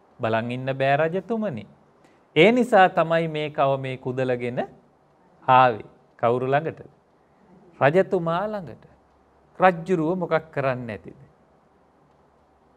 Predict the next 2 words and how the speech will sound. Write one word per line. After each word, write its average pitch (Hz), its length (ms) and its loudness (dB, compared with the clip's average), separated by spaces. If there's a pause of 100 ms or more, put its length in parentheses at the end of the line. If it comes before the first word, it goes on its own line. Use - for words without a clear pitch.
(880)
රජ්ජුරුව 123 720 -2
කිව්වා 104 500 -8